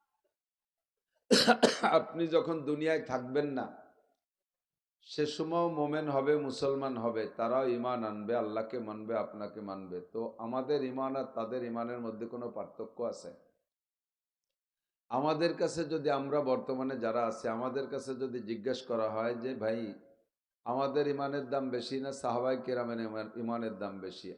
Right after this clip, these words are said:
আমরা অবশ্যই আদবের সাথে জবাব দেব,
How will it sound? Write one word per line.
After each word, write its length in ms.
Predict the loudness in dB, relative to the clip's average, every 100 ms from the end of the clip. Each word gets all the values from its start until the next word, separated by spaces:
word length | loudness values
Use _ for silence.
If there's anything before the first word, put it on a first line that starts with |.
| -8
আমরা 300 | -6 -2 -2
অবশ্যই 500 | 0 -2 -4 -4 -2
আদবের 420 | 0 0 0 -2
সাথে 340 | -4 -6 -6
জবাব 420 | -4 -4 -2 -2 -2
দেব, 400 | 0 0 -2